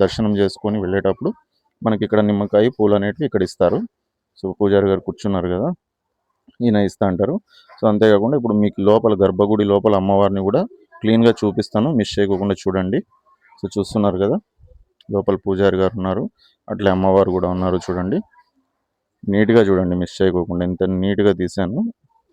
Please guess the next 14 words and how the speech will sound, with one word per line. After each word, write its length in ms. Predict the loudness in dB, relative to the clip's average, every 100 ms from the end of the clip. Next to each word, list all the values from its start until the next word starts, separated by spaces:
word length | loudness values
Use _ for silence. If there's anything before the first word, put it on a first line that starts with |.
| _ _ _ _ _ _ _ _ -20 _ _ _ _ _ -20 -20 _ -2 0
దర్శనం 320 | 2 2 4
చేసుకోండి 440 | 4 2 0 -2 0
అందరూ. 260 | 0 0 0 0 -4 -16 -18 -16 -6 0
ఎవరైనా 280 | 2 4 4
రావాలనుకునే 600 | 6 6 4 0 -2 0 2
వాళ్ళు 200 | 4 2
ఇక్కడ 160 | 2 0 2
రాండి, 360 | 2 2 0 0 -2 -6 -20 _ -8
వచ్చి 200 | -6 -4 -6 0
చూడండి, 480 | 2 2 2 0 -4 -4 -2
చాలా 200 | 2 2 2
బాగుంది 340 | 0 2 0 0
ప్లేస్. 300 | 0 0 0 -2 -2 -2
ఎక్కడెక్కడ 360 | 0 2 2